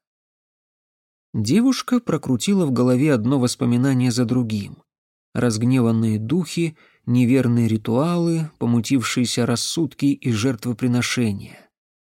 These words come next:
В ее практике бывало всего и понемногу, но что происходит здесь?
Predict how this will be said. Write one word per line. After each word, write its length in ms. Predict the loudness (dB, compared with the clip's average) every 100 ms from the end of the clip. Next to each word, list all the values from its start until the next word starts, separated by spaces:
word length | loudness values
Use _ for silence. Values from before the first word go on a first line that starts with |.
| _
В 160 | -6 0
ее 180 | 2 2
практике 600 | 2 0 0 -6 -4 0
бывало 400 | 2 2 2 0
всего 420 | -2 -4 0 2
и 80 | 2
понемногу, 880 | 0 0 2 4 4 2 -4 -14 _ _ _ _
но 180 | 0 0
что 300 | 0 0 -2
происходит 640 | 0 -2 -2 -2 0 0 -2
здесь? 600 | -4 0 0 0 -6 -10